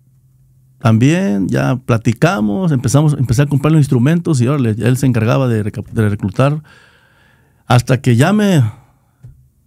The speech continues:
me armé de valor en una, en una fiesta en la casa, tu casa,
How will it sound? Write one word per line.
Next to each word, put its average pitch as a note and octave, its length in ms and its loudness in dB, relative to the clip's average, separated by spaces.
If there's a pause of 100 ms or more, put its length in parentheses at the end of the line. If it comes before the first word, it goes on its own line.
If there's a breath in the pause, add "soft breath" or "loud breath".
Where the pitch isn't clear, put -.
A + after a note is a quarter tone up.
(180)
me A#2+ 100 2
armé B2 220 2
de F#3 80 0
valor G3 380 0 (260)
en A#2+ 120 -2
una, C#3+ 380 0 (360)
en A2+ 100 0
una C#3+ 140 2
fiesta D3 420 0
en C3 80 -2
la A2 100 -6
casa, C#3+ 540 -4 (240)
tu - 100 -20
casa, C#3+ 560 -2